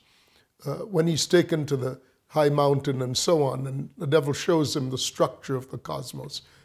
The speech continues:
the systems and all of, all of that. And in a, in a bare-knuckled way, so to speak, the gloves are off.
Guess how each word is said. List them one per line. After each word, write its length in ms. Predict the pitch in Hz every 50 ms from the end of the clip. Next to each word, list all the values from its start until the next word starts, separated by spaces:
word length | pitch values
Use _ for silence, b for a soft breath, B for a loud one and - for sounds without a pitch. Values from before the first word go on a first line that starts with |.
| b b
the 80 | b 139
systems 680 | - - 175 - - - - - 139 135 135 117 117
and 120 | 135 131 -
all 380 | - 170 151 143 143 139 135
of, 200 | 123 123 - - _ _ _ _ _ _ -
all 180 | 151 147 139
of 140 | 127 - -
that. 420 | 202 202 180 143 123 - - - - _ _ _ _ _ _ _ _ _ _ _ _ _ _ _ _ -
And 240 | 180 165 165 175 - _ _ _ _ _ _ _ _ _ _ _ _ _ _ _ _ _ _ b b b b _ -
in 160 | 190 180 175
a, 100 | 170 170 170 -
in 120 | - 170 160
a 60 | 156
bare-knuckled 960 | 131 113 110 180 208 220 214 208 202 185 196 196 196 - - 165 160 151 135 131
way, 500 | 135 160 170 151 127 117 98 95 - - _ _ _
so 260 | - - - 151 143
to 100 | 135 127
speak, 460 | - - - - - - - _ -
the 100 | 160 151
gloves 440 | 135 131 180 202 190 151 131 113 151
are 160 | 151 143 147
off. 480 | 139 135 - - - - - - _